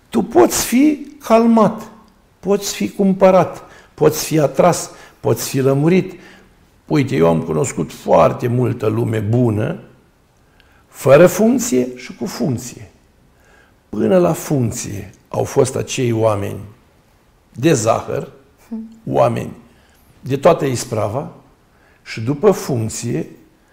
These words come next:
s-a schimbat, aș spune, codul genetic, nu omul. Inclusiv starea lui personală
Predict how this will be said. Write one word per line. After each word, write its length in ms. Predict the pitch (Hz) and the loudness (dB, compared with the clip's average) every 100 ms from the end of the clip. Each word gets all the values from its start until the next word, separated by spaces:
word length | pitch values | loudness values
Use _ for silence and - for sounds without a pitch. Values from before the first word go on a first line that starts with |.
| _ _ _ _ _ _ _ | _ _ _ _ _ _ _
s-a 300 | - - 113 | -8 -6 -4
schimbat, 960 | - - 120 110 113 147 131 - - _ _ _ _ _ | -6 -8 -4 -4 -2 -2 -4 -12 -20 _ _ _ _ _
aș 180 | 127 113 | -10 -10
spune, 480 | - 151 143 147 - - _ | -8 -8 -6 -6 -10 -18 _
codul 280 | - 139 131 | -4 -4 -4
genetic, 640 | 117 117 139 127 - - | -4 -2 -2 -6 -10 -20
nu 240 | - 123 | -14 -10
omul. 240 | 135 85 - - _ _ _ _ _ _ - _ _ 220 | -8 -10 -16 -20 _ _ _ _ _ _ -20 _ _ -6
Inclusiv 840 | 139 156 120 139 123 - 147 143 | -4 -4 -4 -4 -4 -4 -6 -6
starea 680 | - - - 123 147 156 151 | -6 -10 -4 -2 0 0 -2
lui 500 | 147 160 135 - - - _ _ _ _ _ _ _ 220 - _ _ _ | 0 2 0 -4 -14 -20 _ _ _ _ _ _ _ -20 -20 _ _ _
personală 1040 | 117 117 104 - 101 98 95 101 - 202 | -2 -2 -2 -4 -2 -2 -2 -2 -4 -6